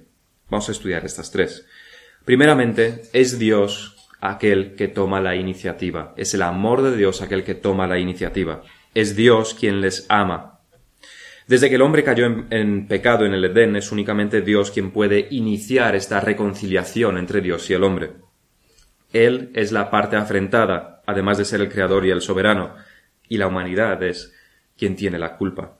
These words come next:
Por tanto, si tiene la culpa, no tiene el poder de la reconciliación. No puede, la humanidad no puede acercarse a Dios porque es la parte culpable. Pero no solamente que no tiene el poder,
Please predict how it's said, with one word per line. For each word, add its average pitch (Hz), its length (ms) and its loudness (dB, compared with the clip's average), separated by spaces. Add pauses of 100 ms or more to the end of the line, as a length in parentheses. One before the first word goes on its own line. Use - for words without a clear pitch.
(160)
Por 92 180 -4
tanto, 117 320 2
si - 140 -8
tiene 98 160 -4
la 107 100 -4
culpa, 101 480 -4
no 101 240 -4
tiene 107 160 -2
el 95 140 -2
poder 92 500 0
de 92 120 -4
la 90 160 -4
reconciliación. 90 1080 -6 (260)
No - 500 -8
puede, 113 320 2
la 80 120 -6
humanidad 85 340 -4
no 101 140 -4
puede 104 280 -2
acercarse 113 600 -4
a 107 60 -4
Dios 80 260 -6
porque - 300 -12
es - 120 -12
la 87 140 -6
parte 90 280 -10
culpable. 87 500 -4 (520)
Pero 135 220 6
no 123 80 2
solamente 120 460 0
que 113 80 2
no 107 120 0
tiene 117 220 4
el 101 140 0
poder, 104 600 2